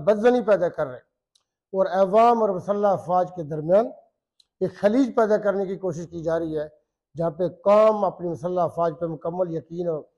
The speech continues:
रखती है और एक ऐसा एतमाद का रिश्ता है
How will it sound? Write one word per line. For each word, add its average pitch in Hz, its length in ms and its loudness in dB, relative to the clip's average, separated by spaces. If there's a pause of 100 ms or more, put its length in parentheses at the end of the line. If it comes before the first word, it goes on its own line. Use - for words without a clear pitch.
(440)
रखती 190 340 -4
है 202 180 6
और 233 160 6
एक 208 180 2
ऐसा 190 240 2 (280)
एतमाद 220 440 2
का 240 80 4
रिश्ता 170 280 -4
है - 140 -20